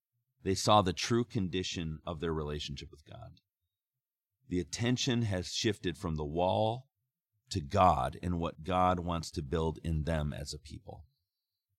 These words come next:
Now imagine, what if the people had never caught the vision of Nehemiah to rebuild the wall? Would they have ever gathered hungry to encounter God, to be in a right relationship with him,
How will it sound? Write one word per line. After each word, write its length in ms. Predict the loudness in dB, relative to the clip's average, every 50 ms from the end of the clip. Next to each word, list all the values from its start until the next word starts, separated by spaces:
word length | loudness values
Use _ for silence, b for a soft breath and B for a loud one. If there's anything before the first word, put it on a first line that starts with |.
| _ _ -6
Now 140 | -2 0 2
imagine, 560 | 4 4 6 6 4 4 4 2 0 0 0
what 220 | 0 0 0 2 2
if 220 | 0 0 0 0
the 80 | -4 -4
people 340 | -2 0 -2 0 0 0
had 120 | 0 0 0
never 220 | 0 0 -2 -2
caught 280 | -2 0 0 -2 0 -2
the 80 | -4
vision 400 | -4 -2 0 -2 0 -2 -2 -4
of 140 | -4 -4 -2
Nehemiah 540 | -2 0 0 2 0 0 0 -2 -2 -4 -6
to 140 | -8 -8 -6
rebuild 420 | -4 -4 -2 -2 -2 -2 -2 -4
the 80 | -4 -6
wall? 480 | -6 -6 -6 -6 -6 -8 -10 -14 -18 _ _ _ _ _ _ _ _ _ _ _ _ _ _ _ _ 0
Would 200 | 4 4 4 6
they 120 | 6 4
have 220 | 4 4 2 2 2
ever 260 | 4 4 6 4 4
gathered 720 | 2 0 0 2 4 6 6 6 4 2 2 0 -2 -6 -12 _ _ _ _ _ _ _ _
hungry 840 | -16 -4 2 4 8 8 8 8 8 6 2 0 -2 -4 -6 -8 -12 -14 _ _ _ _ _ _ _ _ _ _ _ _
to 120 | 0 2 2
encounter 480 | 2 2 0 0 0 2 2 2 0
God, 400 | -2 -4 -6 -6 -6 -8 -8 -12 -18 -20 _ _ _ _ _
to 120 | -2 0 2
be 160 | 4 4 4
in 60 | 4
a 60 | 4
right 200 | 4 4 2 2
relationship 540 | 0 0 -2 -2 -2 -2 -4 -6 -8 -10 -12
with 140 | -14 -12 -12
him, 180 | -12 -12 -14